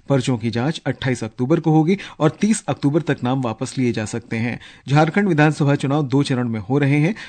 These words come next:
दूसरे चरण का मतदान बीस नवंबर को होगा और वोटों की गिनती तेईस नवंबर को होगी।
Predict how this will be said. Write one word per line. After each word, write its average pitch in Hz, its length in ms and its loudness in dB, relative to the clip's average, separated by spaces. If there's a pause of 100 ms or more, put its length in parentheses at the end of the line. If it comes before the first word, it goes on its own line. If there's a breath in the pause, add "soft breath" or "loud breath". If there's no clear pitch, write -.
(140 loud breath)
दूसरे 170 320 4
चरण 156 240 2
का 139 100 0
मतदान 127 420 -2
बीस 123 240 -2
नवंबर 120 300 -2
को 143 120 -4
होगा 139 240 0
और 139 220 -2
वोटों 123 300 0
की 123 120 -4
गिनती 131 380 -2
तेईस 135 360 0
नवंबर 113 280 -6
को 143 120 -8
होगी। 110 420 -4